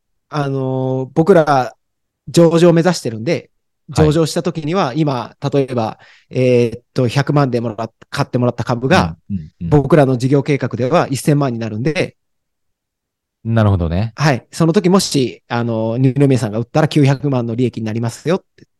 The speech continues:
Speaker 1: ただそれは、
Speaker 2: なるほど、なるほど。
Speaker 1: できるかどうかわかりませんと。で、できなかって、できなくて、ザ・ハーモニーがなくなったら、それはもう、なくなった、なくなりますかっていう感じですね。
Speaker 2: それでも二千三百万集まり。
Speaker 1: そう、そうっすね。はい。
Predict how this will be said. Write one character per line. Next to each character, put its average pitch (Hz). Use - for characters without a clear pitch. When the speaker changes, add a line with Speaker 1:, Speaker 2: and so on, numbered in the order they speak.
Speaker 1:
た 214
だ -
そ 98
れ -
は、 -
Speaker 2:
な 117
る -
ほ -
ど、 196
な 220
る 123
ほ -
ど。 -
Speaker 1:
で 131
き 160
る 143
か 123
ど 131
う 120
か 113
わ 107
か 127
り 120
ま 117
せ 123
ん 104
と。 -
で、 143
で 151
き 196
な 170
か 135
っ -
て、 135
で 147
き 175
な 147
く -
て、 165
ザ・ 139
ハ 147
ー 143
モ 131
ニ 120
ー -
が 98
な 135
く -
な 139
っ -
た -
ら、 165
そ -
れ 139
は 127
も 120
う、 175
な 151
く -
な 127
っ -
た、 104
な 139
く 135
な 127
り 127
ま 120
す -
か 123
っ 117
て -
い 113
う -
感 -
じ 101
で -
す -
ね。 226
Speaker 2:
そ -
れ 123
で 147
も 131
二 92
千 110
三 110
百 113
万 95
集 -
ま 92
り。 76
Speaker 1:
そ 185
う、 147
そ 156
う -
っ 123
す -
ね。 196
は 120
い。 107